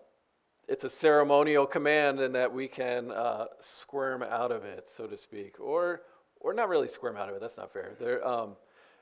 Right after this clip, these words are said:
live in light of Jesus' resurrection means the ceremonial obligation to keep Sabbath is no longer in place, right? Out of all the Ten Commandments, this is the only one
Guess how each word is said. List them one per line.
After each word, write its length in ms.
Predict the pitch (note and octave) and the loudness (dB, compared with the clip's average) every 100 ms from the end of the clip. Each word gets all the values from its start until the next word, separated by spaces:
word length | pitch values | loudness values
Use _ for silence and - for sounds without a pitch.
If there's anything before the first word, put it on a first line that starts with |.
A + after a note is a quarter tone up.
| _ _ _ _ D3 | _ _ _ _ 4
live 220 | D#3 E3+ | 8 8
in 100 | E3 | 8
light 260 | D3+ D3+ | 10 10
of 120 | C#3+ C3+ | 10 6
Jesus' 640 | C3+ C3 C3+ C3 B2 A#2 | -2 -2 -2 -2 -4 -2
resurrection 840 | A#2+ A#2 A#2+ A2+ A2+ - A2+ G#2 | 0 0 0 0 0 -2 -10 -10
means 340 | G#2 G#2 G#2 - | -12 -14 -16 -16
the 100 | A2+ | -12
ceremonial 680 | - A#2 A2+ A2+ A2+ A2 | -6 -6 -6 -8 -8 -6
obligation 640 | G#2+ G#2 A2 G#2+ G#2 - G#2 | -6 -6 -8 -6 -8 -10 -18
to 80 | |
keep 240 | - A#2+ - | -18 -20 -16
Sabbath 480 | - G#2+ G#2 G2 G#2 | -10 -8 -8 -10 -14
is 140 | - | -14
no 120 | A2 | -12
longer 320 | G#2 G2+ - | -12 -12 -16
in 100 | F#2+ | -18
place, 580 | F#2+ - G2 - - _ - | -18 -16 -14 -14 -18 _ -14
right? 140 | A2 - | -8 -4
Out 160 | B2 | -4
of 100 | A2 | -2
all 260 | A#2 B2+ D3 | 0 2 2
the 80 | D3 | -2
Ten 300 | C#3+ B2+ B2 | -6 -6 -8
Commandments, 680 | B2+ A#2 A#2 G#2 G2 G2 - | -12 -10 -10 -12 -14 -16 -16
this 120 | C3 | -12
is 120 | C#3+ | -12
the 160 | D3 B2 | -8 -4
only 320 | D3 D#3+ D#3 | -4 -4 -4
one 500 | C#3 C3+ A2+ G#2 | -2 0 0 -4